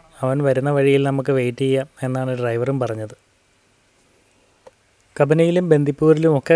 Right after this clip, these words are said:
നമ്മൾ കണ്ടതുപോലെ ഇവിടെയും എക്സ്പീരിയൻസ്ഡ് ആയിട്ടുള്ള ഡ്രൈവേഴ്സ് തന്നെയാണ് ജിപ്സി സഫാരി നടത്തുന്നത്. അതുകൊണ്ട് തന്നെ മൃഗങ്ങളുടെയൊക്കെ മൂവ്മെന്റ് അവർ കൃത്യമായി പ്രെഡിക്റ്റ് ചെയ്ത് നമ്മളെ അവർ വരുന്നിടത്ത് കൊണ്ടെത്തിച്ചു തരാറുണ്ട്. കാട്ടിലേക്ക് കയറിപ്പോകുന്ന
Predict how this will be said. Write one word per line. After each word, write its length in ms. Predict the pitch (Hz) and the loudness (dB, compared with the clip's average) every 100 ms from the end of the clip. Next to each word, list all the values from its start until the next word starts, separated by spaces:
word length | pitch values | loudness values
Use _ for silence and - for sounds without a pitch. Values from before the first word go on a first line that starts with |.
| 160 | 2
നമ്മൾ 180 | 147 147 143 | 2 -2 -2
കണ്ടതുപോലെ 520 | 139 139 135 135 139 - _ - | 0 0 0 0 -2 -8 _ -4
ഇവിടെയും 340 | 131 135 143 147 - 139 | 0 2 2 -2 -4 -4
എക്സ്പീരിയൻസ്ഡ് 640 | - - 139 147 143 - | -2 0 0 0 -2 0
ആയിട്ടുള്ള 300 | 151 143 143 143 | 0 0 0 0
ഡ്രൈവേഴ്സ് 420 | 135 123 123 131 139 | 0 0 0 0 -2
തന്നെയാണ് 360 | 139 143 139 139 - _ - | -2 -2 -2 -4 -8 _ -12
ജിപ്സി 260 | 120 - 127 | -10 -8 -6
സഫാരി 280 | 127 135 139 | -2 0 0
നടത്തുന്നത്. 420 | 127 117 120 113 - _ _ _ _ _ - | -2 -4 -8 -10 -12 _ _ _ _ _ 2
അതുകൊണ്ട് 280 | 156 175 175 | 6 6 6
തന്നെ 160 | 175 175 - 160 | 2 0 -4 -4
മൃഗങ്ങളുടെയൊക്കെ 680 | 143 135 147 151 160 156 160 | 0 0 0 0 0 0 0
മൂവ്മെന്റ് 380 | 156 147 143 139 143 _ 143 | -2 -2 -2 -2 -6 _ -4
അവർ 120 | 139 135 | -2 0
കൃത്യമായി 420 | 131 123 131 147 151 | -2 -4 -2 -2 -2
പ്രെഡിക്റ്റ് 380 | 156 135 127 139 | -2 -4 -2 -2
ചെയ്ത് 180 | 131 135 - _ - | 0 -4 -10 _ -6
നമ്മളെ 280 | 131 127 131 143 - | -4 -2 -2 -4 -6
അവർ 160 | 135 131 139 | -4 -2 0
വരുന്നിടത്ത് 460 | 131 127 131 135 143 131 | 0 0 -2 -2 -4 -4
കൊണ്ടെത്തിച്ചു 460 | 123 127 - 123 | -6 -6 -6 -2
തരാറുണ്ട്. 420 | 139 127 120 107 117 _ _ _ _ _ _ _ _ _ _ _ _ _ _ - | 0 0 -2 -4 -12 _ _ _ _ _ _ _ _ _ _ _ _ _ _ -2
കാട്ടിലേക്ക് 480 | 139 139 160 165 175 | 0 2 2 2 2
കയറിപ്പോകുന്ന 460 | 165 160 156 156 | 2 2 2 0